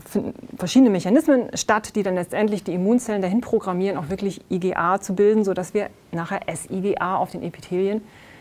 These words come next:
quasi ernten können. So, jetzt kommen wir zur Frage,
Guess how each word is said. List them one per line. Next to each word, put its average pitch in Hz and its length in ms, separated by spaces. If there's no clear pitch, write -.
quasi 185 420
ernten 185 640
können. 160 480
So, 170 380
jetzt 226 240
kommen 277 260
wir 262 300
zur - 180
Frage, 196 640